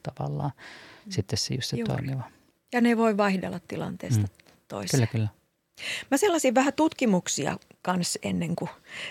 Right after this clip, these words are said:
Speaker 2: ennen kuin me istuttiin tähän yhdessä
Speaker 1: Mhm.
Speaker 2: pitämään tätä podia. Ja siellä vahvistui vielä nämä kiintymysteoriasta tulevat tutkimukset siitä, että,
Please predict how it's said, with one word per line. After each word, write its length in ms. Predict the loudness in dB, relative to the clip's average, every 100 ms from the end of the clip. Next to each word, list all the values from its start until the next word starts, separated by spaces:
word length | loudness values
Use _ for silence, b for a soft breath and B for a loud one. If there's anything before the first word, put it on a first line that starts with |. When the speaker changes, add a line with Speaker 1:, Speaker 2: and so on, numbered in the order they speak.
| B
Speaker 2:
ennen 320 | 6 6 4
kuin 160 | 2 0 0
me 240 | 0 0
istuttiin 540 | 0 0 -4 -4 -2 0
tähän 260 | 0 2
yhdessä 520 | 4 4 2 0 -2 -4 _ B B B B
Speaker 1:
Mhm. 160 | 0 2
Speaker 2:
pitämään 500 | 2 4 6 6 2
tätä 260 | -2 -2 -2
podia. 460 | 4 4 4 2 0
Ja 180 | 0 -2 B B B B
siellä 320 | 0 4 4 4
vahvistui 420 | 4 2 0 4
vielä 280 | 4 6 4
nämä 220 | 2 0
kiintymysteoriasta 2000 | 2 4 4 4 0 -2 -2 -6 -10 _ _ _ -20 -20 _ 6 6 6 2 -2
tulevat 400 | -2 0 0 -2 -2
tutkimukset 680 | -2 -2 -4 -4 -4 -6 -2
siitä, 440 | 2 2 2 -2
että, 280 | -2 -4